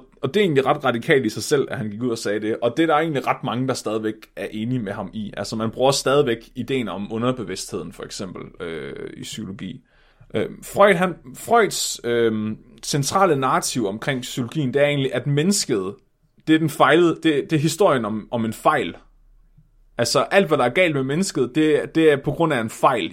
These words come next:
i mennesket, og alting handler om at rette op på den her fejl, men, men, altså, så, så ideen er ligesom, at det her Ødipus-kompleks, at vi er så afhængige af vores forældre som børn, øh, og vi er altid, øh,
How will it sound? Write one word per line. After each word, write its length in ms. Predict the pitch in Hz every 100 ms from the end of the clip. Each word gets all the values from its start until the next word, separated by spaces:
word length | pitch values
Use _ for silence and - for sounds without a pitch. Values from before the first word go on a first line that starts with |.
| 117
i 20 |
mennesket, 520 | 107 120 - 98 98
og 320 | - 113 -
alting 340 | 151 147 160 139
handler 220 | 147 156
om 200 | 131 123
at 100 | 113
rette 120 | 117
op 180 | - 131
på 80 | 127
den 160 | 110
her 120 | 117 98
fejl, 380 | - 117 95
men, 240 | 107 104 87
men, 320 | 107 101 80 - -
altså, 240 | - 98 - - - - -
så, 260 | - 127 -
så 140 | 120 139
ideen 260 | 147 170
er 60 | 147
ligesom, 300 | 156 165 147
at 180 | 113 - - _ _ _ _ -
det 100 | 160
her 60 | -
Ødipus-kompleks, 1300 | 175 143 120 117 - - 107 101 92 - - - - _ _ _
at 320 | - 113 120 127
vi 120 | 139
er 100 | 151
så 160 | -
afhængige 560 | 165 123 127 180 147 101
af 100 | 110
vores 280 | 104 101 -
forældre 380 | - 156 139 101
som 200 | 120 107
børn, 440 | 180 175 117 101 - - - - -
øh, 260 | 117 110 101
og 160 | 127
vi 60 | 135
er 60 | 143
altid, 580 | 139 - 160 131 113 -
øh, 240 | 110 92